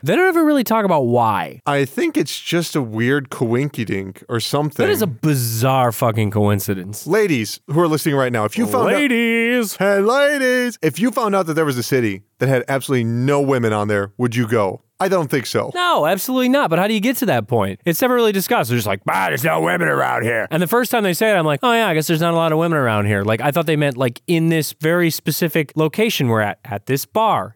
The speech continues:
Speaker 1: in this part of town. No, they literally mean there's no women anywhere.
Speaker 2: Uh, it's a narrative conceit. I'll give it to it because it's just an interesting idea and it makes Faye's experience all the stranger. I'm gonna give this episode a lot of shit, but I'm gonna let go on that one, <laughs> okay?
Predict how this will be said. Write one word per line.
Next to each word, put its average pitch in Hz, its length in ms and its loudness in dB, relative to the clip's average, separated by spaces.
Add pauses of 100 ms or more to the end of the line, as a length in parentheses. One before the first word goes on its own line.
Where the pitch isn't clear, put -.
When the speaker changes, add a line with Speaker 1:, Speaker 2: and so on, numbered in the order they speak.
(160)
Speaker 1:
in 110 160 -2
this 120 140 -2
part 160 220 0
of 170 80 0
town. 202 460 -2
No, 262 180 2
they 214 140 0
literally 262 340 2
mean 247 140 2
there's 220 220 0
no 214 240 4
women 233 440 0 (180)
anywhere. 175 580 0
Speaker 2:
Uh, 226 580 0 (300)
it's 208 320 0
a 208 40 0
narrative 190 300 0
conceit. 185 720 -2
I'll 151 160 2
give 165 160 2
it 165 100 0
to 170 140 2
it 165 80 2
because 127 240 -2
it's 113 100 -4
just 120 160 -4
an 127 80 -2
interesting 120 420 -4
idea 107 520 2 (100)
and 113 40 -4
it 113 100 0
makes 110 180 -2
Faye's 107 540 -2 (160)
experience 104 840 -4
all 113 140 0
the 101 100 0
stranger. 104 560 -2 (160)
I'm 165 140 0
gonna 220 140 2
give 185 120 0
this 185 140 0
episode 180 220 0
a - 20 2
lot 160 160 2
of 143 60 -2
shit, 147 260 0
but 127 80 0
I'm 123 80 0
gonna 151 160 2
let 147 200 2
go 143 160 2
on 123 120 0
that 123 200 0
one, 107 220 -2
<laughs> 151 60 0
okay? 180 320 -2